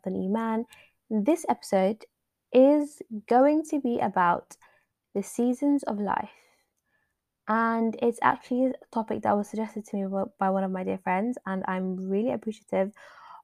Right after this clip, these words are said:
of the suggestion because it honestly made me think so much, subhanAllah. And prior to this, this suggestion and prior to her mentioning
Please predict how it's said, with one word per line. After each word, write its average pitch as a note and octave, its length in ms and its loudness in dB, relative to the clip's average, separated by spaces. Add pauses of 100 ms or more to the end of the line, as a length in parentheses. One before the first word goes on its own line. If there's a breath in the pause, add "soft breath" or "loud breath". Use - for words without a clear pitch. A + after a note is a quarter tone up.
(120)
of A3+ 200 6
the A#3 100 0
suggestion F#3+ 540 -4
because F#3 480 -2 (480 loud breath)
it G3+ 180 4
honestly A3 400 2
made G3 560 2
me F#3+ 400 -2 (720)
think F#3 280 2 (260)
so A3+ 840 0
much, G3+ 680 -2 (100)
subhanAllah. F#3 460 -2 (560 soft breath)
And F#3+ 500 2 (640)
prior A3 440 6
to A#3+ 120 -4
this, - 280 -10
this A3 140 0
suggestion B3 760 -4
and G3 120 -4
prior G3+ 300 2
to G3+ 120 -8
her F#3+ 240 -2 (180)
mentioning G3+ 640 -4